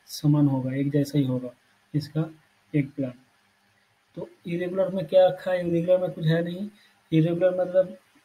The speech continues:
हम इसको plane वेव को अगर extend कर रहे हैं दोनों तरफ, उसका जो extension होगा, ये unequal extension होगा। इस example में जैसे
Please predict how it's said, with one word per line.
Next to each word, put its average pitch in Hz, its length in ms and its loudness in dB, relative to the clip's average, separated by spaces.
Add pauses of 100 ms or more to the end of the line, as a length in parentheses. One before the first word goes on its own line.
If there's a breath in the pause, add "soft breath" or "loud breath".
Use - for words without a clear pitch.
(120)
हम 165 140 0
इसको 165 220 -4
plane 170 280 -4
वेव 175 160 -4
को 175 120 2
अगर 170 240 4
extend 165 420 -2
कर 170 100 4
रहे 160 200 6
हैं 160 180 6
दोनों 156 220 8
तरफ, 165 300 2 (440 soft breath)
उसका 156 220 -2
जो 160 60 6
extension 160 460 2
होगा, 165 240 4 (140)
ये 185 200 -14
unequal 160 500 6
extension 151 420 2
होगा। 135 260 0 (180)
इस 151 100 4
example 165 380 2
में 170 140 -2
जैसे 170 400 0